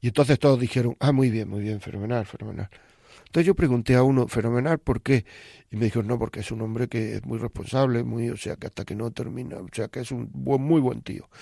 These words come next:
O sea, que esos que venían accidentados, podía haberle to-, tocado otro tío, otro médico que no era tan buen tío como este, digo yo.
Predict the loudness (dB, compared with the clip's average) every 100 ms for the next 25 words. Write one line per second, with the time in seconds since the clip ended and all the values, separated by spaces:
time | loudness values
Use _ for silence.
0 | -16 -16 -6 -2 4 6 6 2 -10 _
1 | _ _ _ _ _ _ _ 0 6 8
2 | 8 6 4 4 4 4 4 6 6 4
3 | 4 2 2 2 2 2 -4 _ _ _
4 | _ _ _ _ 0 4 4 6 4 2
5 | 0 2 2 4 6 6 2 _ 4 4
6 | 0 -2 2 4 4 2 -6 _ _ _
7 | _ _ _ _ -4 0 2 2 0 -2
8 | -2 -2 -4 _ _ _ _ _ -10 -4
9 | -4 0 0 2 2 2 2 2 4 2
10 | 2 2 4 8 12 12 10